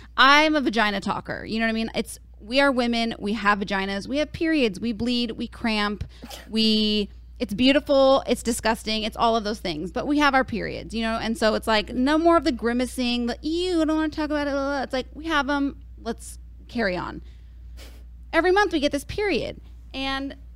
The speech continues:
I've just been using tampons my whole life because that's what we have. We have pads and tampons. I am so surprised. I've gone, like, my whole life up until this year not knowing that there's such a thing as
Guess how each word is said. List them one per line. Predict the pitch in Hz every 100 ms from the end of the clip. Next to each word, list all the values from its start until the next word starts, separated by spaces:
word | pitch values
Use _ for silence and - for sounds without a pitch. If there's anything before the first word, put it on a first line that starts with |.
| - - - -
I've | 233 320 294
just | 370 -
been | 294 294
using | 277 277 294
tampons | - 311 339 370
my | 302
whole | 277 226
life | 220 247 339
because | 302 320 294 262 -
that's | 233 269
what | 302
we | 381
have. | 370
We | 208
have | 196
pads | - 196 196 226
and |
tampons. | 330 349 262 - 180 - - - - - -
I | - 339
am | 392
so | 349 320 339
surprised. | - - 277 320 247 202 -
I've | 202 240 226
gone, | 226 262 240
like, | 208 -
my | 214
whole | 208 254
life | 269 262
up | 226
until | 240 247 220
this | 233 220
year | 220 208
not | 185 214 -
knowing | 214 247 202
that | 175
there's | 190
such | - 208
a | 202
thing | 226 214
as | 180